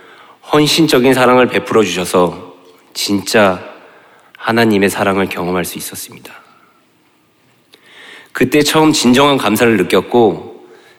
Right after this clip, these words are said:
세상을 살아갈 희망과 용기를 얻게 되었습니다. 다시 신앙생활을 하면서 많은 변화가 생겼습니다. 하나님께 간절히 기도하면서 삶의 목표를 세웠고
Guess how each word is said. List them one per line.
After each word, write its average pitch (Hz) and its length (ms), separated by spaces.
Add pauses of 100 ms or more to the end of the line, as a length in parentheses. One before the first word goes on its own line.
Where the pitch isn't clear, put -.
세상을 131 840 (160)
살아갈 107 400
희망과 113 420
용기를 92 340
얻게 87 240
되었습니다. - 640 (2250)
다시 127 280
신앙생활을 156 640
하면서 113 800
많은 107 360
변화가 101 360
생겼습니다. 92 760 (1500)
하나님께 151 540
간절히 123 480
기도하면서 101 1120
삶의 135 360
목표를 101 380
세웠고 90 760